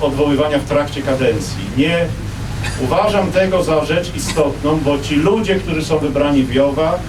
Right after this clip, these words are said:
zachowują się inaczej. Mało jest takich, y,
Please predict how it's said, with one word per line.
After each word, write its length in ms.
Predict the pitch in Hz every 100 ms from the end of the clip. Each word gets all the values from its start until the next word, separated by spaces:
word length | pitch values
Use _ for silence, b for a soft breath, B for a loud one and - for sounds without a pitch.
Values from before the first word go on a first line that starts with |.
| - - - - -
zachowują 680 | - 143 143 139 170 170 151
się 140 | 156
inaczej. 720 | 151 147 156 147 - - 101
Mało 440 | 131 202 190 165
jest 240 | 135 123 -
takich, 420 | 113 107 - - - - - - - - - - - 226 - -
y, 340 | 117 120 117